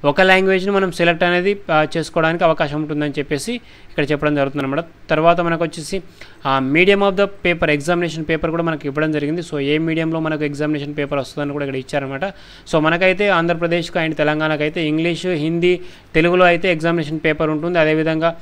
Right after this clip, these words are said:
తెలంగాణ వాళ్ళకు స్పెషల్గా ఉర్దూలో కూడా మనకు ఎగ్జామినేషన్ పేపర్ ఉంటుందని చెప్పేసి ఇక్కడ మనకు మెన్షన్ చేయడం జరిగిందండి. ఓకే,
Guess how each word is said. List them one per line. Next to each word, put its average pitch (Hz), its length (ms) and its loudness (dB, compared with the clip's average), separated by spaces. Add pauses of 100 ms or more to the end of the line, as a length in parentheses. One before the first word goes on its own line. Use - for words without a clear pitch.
(280)
తెలంగాణ 175 320 4
వాళ్ళకు 180 260 2
స్పెషల్గా 160 420 -4
ఉర్దూలో 160 400 2
కూడా 185 160 2
మనకు 175 400 -2 (280)
ఎగ్జామినేషన్ 170 640 0
పేపర్ 156 240 0
ఉంటుందని 151 420 -2
చెప్పేసి 151 280 -4
ఇక్కడ 156 120 -2
మనకు 147 200 -2
మెన్షన్ 143 400 -4
చేయడం 143 180 -2
జరిగిందండి. 123 460 -4 (400)
ఓకే, 165 200 -4